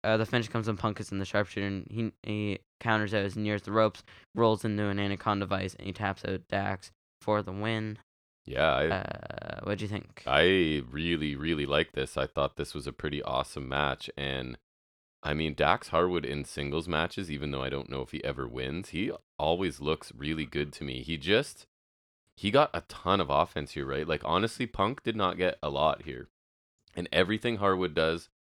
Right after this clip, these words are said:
Speaker 2: just has great intensity, and he just kinda keeps coming at you, right? He doesn't work a crazy fast pace, but it's constant. And as a bonus, he's a, he's an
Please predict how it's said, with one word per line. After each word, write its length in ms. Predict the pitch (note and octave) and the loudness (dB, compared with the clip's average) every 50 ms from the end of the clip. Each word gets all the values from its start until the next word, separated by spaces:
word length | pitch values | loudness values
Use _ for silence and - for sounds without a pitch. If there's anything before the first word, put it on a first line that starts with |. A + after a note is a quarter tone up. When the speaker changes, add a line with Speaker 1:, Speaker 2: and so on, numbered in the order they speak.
| _ _ _ _ _ _ _ _ _ | _ _ _ _ _ _ _ _ _
Speaker 2:
just 140 | F2+ F2 - | -8 0 2
has 140 | F2 D2 C#2+ | 2 0 0
great 300 | - D#2+ D#2+ F2 G2 - | -2 -2 0 0 0 0
intensity, 640 | - F#2 D#2+ - - E2 E2+ E2 - - E2 C#3+ - | -2 -4 -4 0 0 0 0 0 -4 -4 -4 -2 -2
and 100 | - D#2+ | -2 -2
he 80 | D#2+ D2+ | -4 -4
just 220 | - - F2+ - | -4 -6 -8 -8
kinda 180 | - - G#2+ G#2+ | -6 -6 -6 -6
keeps 280 | F2+ - - G2+ F#2+ - | -6 -4 -6 -6 -6 -6
coming 420 | - - - - E2+ F2 F2 D2+ - | -12 -8 -6 -4 -2 -2 -2 -2 -2
at 240 | - D2 D#2 D2+ A#1 | -2 -2 -2 -2 -2
you, 120 | C2+ C2 | -6 -8
right? 220 | B1 C2 C2+ C#2+ C2+ | -4 -4 -2 -4 -2
He 100 | D2+ F#2 | -4 -4
doesn't 380 | D#2 - G2 G2+ A#2+ C#3+ D3 | 0 0 0 0 0 -4 -2
work 280 | A2+ A#2 A#2+ A#2 - - _ _ _ _ _ _ _ _ | 0 0 -2 -2 -4 -10 _ _ _ _ _ _ _ _
a 60 | G2 | -6
crazy 420 | - - - G2 G2 G2 F#2+ F#2+ E2 | -6 -2 0 0 0 0 0 -4 -6
fast 600 | - _ - - C#2+ C#2+ D#2+ G2+ B2+ - - _ | -6 _ 0 2 4 4 4 4 2 -2 -12 _
pace, 440 | - G#2+ G#2 A#2 D3+ - - - _ _ _ _ _ _ _ _ _ - | -2 0 0 0 -2 -4 -8 -18 _ _ _ _ _ _ _ _ _ 2
but 260 | - F2+ F#2 - - _ | 6 6 6 6 4 _
it's 220 | - F#2 F2+ - | -2 -2 -2 -4
constant. 680 | - - - - F#2 F#2+ G2 F#2 - - - C#2 C2+ - _ | -12 -16 -4 0 0 0 0 0 -4 -8 -8 -8 -8 -6 _
And 260 | - D#2+ D#2 D#2 D#2 - _ _ | -4 -2 -2 -2 -4 -8 _ _
as 180 | - D#2+ D#2+ D#2 | -2 -2 -2 -2
a 60 | E2 | -4
bonus, 460 | C2+ - - F#2+ G#2+ A#2 A#2+ A#2 - | -2 2 2 2 2 2 -2 -4 -4
he's 180 | - G2 F#2+ F2 | -4 -4 -4 -2
a, 80 | G2 - - | -4 -6 -4
he's 220 | D#2+ G#2+ A2+ A2 | -4 -4 0 0
an 140 | G2+ D#2 | 0 -2